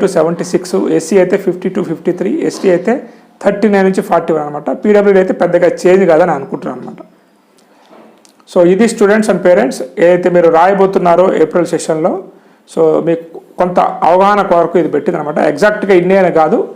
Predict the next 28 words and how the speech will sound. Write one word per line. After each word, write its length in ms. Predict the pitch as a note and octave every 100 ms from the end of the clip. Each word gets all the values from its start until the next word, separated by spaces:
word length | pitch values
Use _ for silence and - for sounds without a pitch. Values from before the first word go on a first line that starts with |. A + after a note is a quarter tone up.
| F3+
ఒక 120 | D#3+ F#3 -
అప్రాక్సిమేట్ 540 | D#3+ - G3+ G3+ G3 E3 D3+
వాల్యూ 240 | D#3+ E3 C#3+
అనమాట. 240 | - - -
అంటే 120 | - E3+
దాని 140 | D#3+ D#3
దగ్గరలో 400 | D#3 G3+ G3+ G3+ F#3
మీకు 180 | - F3+ - - - - -
కట్ 160 | F3 G3
ఆఫ్ 160 | G3 G3
ఉండేటువంటి 420 | F3 F3 E3+ D#3+ -
ఛాన్స్ 260 | D#3 F3 F3
ఉందనే 220 | E3+ D#3+ D3
విషయం 180 | - E3+
మీకు 140 | - -
చెప్పడానికి 320 | - E3 D3+
ఈ 40 | D3
వీడియో 140 | D#3+ D3+
చేశాను. 300 | - E3+ C#4 - - - - _
So 120 | - D#3+
మీరు 120 | D#3+ E3+
కంగారు 280 | E3+ G3 G3
పడకుండా 340 | F#3 F#3+ F#3+ E3
ఎక్కువ 220 | - G#3+ E3+
మైనస్లు 320 | D#3+ F#3+ F#3+ E3+
పెట్టకండి. 540 | D#3 - - E3+ G#3 - - - D#3+
మైనస్లు 340 | F3 G3+ G3+ F3
పెట్టినట్లయితే 560 | F3 F3+ E3+ D#3+ F#3